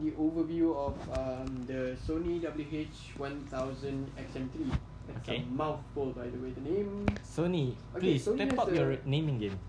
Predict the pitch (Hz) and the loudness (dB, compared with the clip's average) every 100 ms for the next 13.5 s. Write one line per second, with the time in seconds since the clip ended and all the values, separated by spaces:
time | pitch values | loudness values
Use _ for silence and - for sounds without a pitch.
0 | - - - - - 202 247 226 180 165 | -10 -12 -12 -14 -6 -4 0 0 0 -2
1 | 160 156 180 185 - 170 160 165 160 147 | -2 0 0 -2 -4 -4 -2 -2 -2 -4
2 | 151 147 139 139 139 147 131 127 160 160 | -4 -6 -6 -6 -6 -4 -4 -4 2 2
3 | 143 139 139 135 135 - 123 - 127 - | 2 -4 -4 -2 -2 -4 -4 -4 -6 -6
4 | - - 117 107 101 - - - - - | -8 -6 -2 0 -2 -4 -8 -10 -10 -8
5 | 139 110 113 - - - - - - - | -2 0 0 -4 -10 -12 -12 -12 -12 -12
6 | - - - - - - - - - - | -12 -14 -14 -14 -14 -14 -14 -14 -14 -14
7 | - - - - - - - - 165 - | -14 -12 -12 -14 -14 -14 -10 -2 -2 -2
8 | 151 - 233 175 139 302 190 349 - - | -8 -4 -2 -2 -2 -2 -2 -4 -8 -12
9 | - - - - - - - 156 147 - | -12 -12 -14 -12 -12 -12 -10 -8 -8 -8
10 | - 69 - 82 - 85 85 - - 190 | -8 -10 -10 -10 -8 -8 -8 -8 -8 -6
11 | 185 185 180 - 165 - - 165 170 185 | -4 -6 -8 -8 -8 -8 -8 0 0 2
12 | 185 160 156 160 175 175 147 285 - - | -2 2 2 2 0 -2 -4 -6 -6 0
13 | 165 330 330 330 | 2 2 2 0